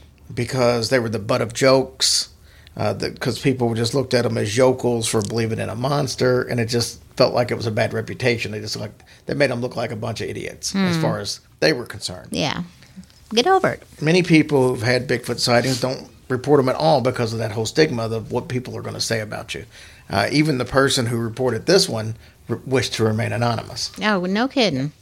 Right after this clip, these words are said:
Speaker 1: So he gets the report from the motorist, and he goes out there the very next day.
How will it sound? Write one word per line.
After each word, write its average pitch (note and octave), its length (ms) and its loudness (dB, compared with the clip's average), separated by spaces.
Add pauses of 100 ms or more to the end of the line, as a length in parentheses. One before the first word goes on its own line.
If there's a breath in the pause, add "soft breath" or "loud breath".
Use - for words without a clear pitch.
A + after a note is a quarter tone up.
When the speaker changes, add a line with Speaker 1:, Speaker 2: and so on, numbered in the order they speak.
(800 loud breath)
Speaker 1:
So E3+ 220 2
he D3+ 80 4
gets F#3+ 260 4
the G3+ 80 2
report C3 400 0
from A2+ 140 -4
the A2+ 60 -2
motorist, A2+ 640 -10
and A2+ 440 -6 (400 loud breath)
he D#3 140 2
goes E3+ 240 4
out D3+ 180 6
there C3 140 2
the A#2 100 -2
very A2+ 220 -2
next G2+ 260 -8
day. - 280 -8